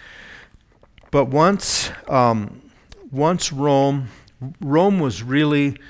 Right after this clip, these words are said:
I think it was one forty-six B C or one forty-eight, those two years make a huge difference, if, you know, if we don't have it right. Um,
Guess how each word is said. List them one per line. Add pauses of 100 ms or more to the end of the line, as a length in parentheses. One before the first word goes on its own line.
(200)
I
think
it
was
one
forty-six
B
C
or
one
forty-eight, (840)
those
two
years
make
a
huge
difference,
if,
you
know,
if
we
don't
have
it
right. (540)
Um,